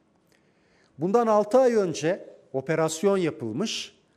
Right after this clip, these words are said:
Ancak geçtiğimiz hafta Cumhuriyet Savcısının tehdit edildiği görüntüler ortaya çıkana kadar bahse konu hastanelerde ne ruhsat iptaline gidilmiş ne de hastaneler kapatılmış.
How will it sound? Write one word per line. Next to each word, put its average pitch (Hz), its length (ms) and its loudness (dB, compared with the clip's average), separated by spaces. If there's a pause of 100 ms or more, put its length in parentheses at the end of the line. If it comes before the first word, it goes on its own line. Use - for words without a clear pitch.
(240)
Ancak 165 500 -4
geçtiğimiz 175 640 -6
hafta 127 520 -4 (160)
Cumhuriyet 147 500 -2
Savcısının 123 760 -4 (840)
tehdit 156 420 -4
edildiği 185 460 -2
görüntüler 151 520 -2
ortaya 143 380 -2
çıkana 180 380 -2
kadar 170 480 -2 (600)
bahse 156 420 0
konu 147 300 -4
hastanelerde 131 1160 -4 (380)
ne 180 260 -2
ruhsat 185 500 -4
iptaline 127 580 -4
gidilmiş 113 800 -6 (340)
ne 180 200 0
de 180 40 2
hastaneler 151 760 -2
kapatılmış. 90 800 -12